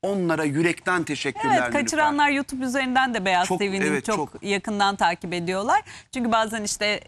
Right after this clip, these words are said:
Speaker 2: işe dalıyorlar, yaz mevsimi, bir yerinde açıyorlar. Biz tamamının, program bittikten aşağı yukarı bir saat sonra yüklenmiş oluyor. Yine bugün bunu da duyurusunu yapmış olalım. Kaçırdığınız bir yer olursa oradan uzun uzun rahat rahat da seyredebilirsiniz.
Speaker 1: Evet,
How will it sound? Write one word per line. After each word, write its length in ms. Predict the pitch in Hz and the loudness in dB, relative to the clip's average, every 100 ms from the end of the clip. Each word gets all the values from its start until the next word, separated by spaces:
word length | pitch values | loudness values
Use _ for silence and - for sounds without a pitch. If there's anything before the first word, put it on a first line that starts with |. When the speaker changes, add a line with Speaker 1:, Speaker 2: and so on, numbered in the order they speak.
| - | -10
Speaker 2:
işe 300 | 214 - 190 | -6 -4 -2
dalıyorlar, 600 | 165 151 147 139 175 196 - | -2 -2 -2 0 2 2 0
yaz 340 | - 190 185 170 | -2 0 2 0
mevsimi, 580 | 165 147 - 190 233 - - | -4 -6 -8 -6 -6 -6 -8
bir 180 | 220 233 | -4 0
yerinde 380 | 208 180 175 165 | 0 0 -2 -2
açıyorlar. 560 | 165 - 196 226 392 - _ 247 | -2 -4 -4 0 0 0 _ -4
Biz 160 | 254 | -4
tamamının, 640 | - 254 240 233 233 240 - - | 0 2 2 0 -2 -6 -10 -4
program 400 | 277 247 254 247 | -2 2 0 -2
bittikten 360 | - 262 262 | -6 -4 0
aşağı 300 | 233 - 233 | 0 2 0
yukarı 320 | 226 247 220 | 0 -2 -2
bir 60 | 226 | -4
saat 360 | 233 214 185 - | 0 2 2 0
sonra 320 | 202 226 302 - - - | -2 2 0 -2 -16 -4
yüklenmiş 600 | 254 240 233 202 190 196 | -2 0 0 0 -4 -4
oluyor. 260 | 175 196 | -2 0
Yine 300 | 220 214 202 | 0 0 0
bugün 280 | 196 190 190 | 0 0 0
bunu 160 | 196 196 | 0 0
da 160 | 180 | 0
duyurusunu 480 | 170 170 156 - 180 | 0 0 -2 -6 -2
yapmış 420 | 175 165 - - | 0 0 -2 -8
olalım. 320 | 175 165 196 254 | -4 -2 -4 -4
Kaçırdığınız 680 | 262 - 196 151 165 160 | -4 -2 -4 -2 -4 -4
bir 60 | 170 | 0
yer 140 | 160 | 0
olursa 440 | 156 151 160 - 220 | 0 -4 -4 0 0
oradan 440 | 190 156 160 - | 0 0 -2 -2
uzun 240 | 226 180 170 | -2 0 -2
uzun 260 | 156 175 | -4 0
rahat 300 | 208 190 - | 4 4 2
rahat 240 | 180 160 - | 0 0 -2
da 100 | 247 | -4
seyredebilirsiniz. 880 | 202 160 151 202 165 156 147 110 | -2 -2 -2 -2 -2 -4 -4 -4
Speaker 1:
Evet, 120 | 107 | -4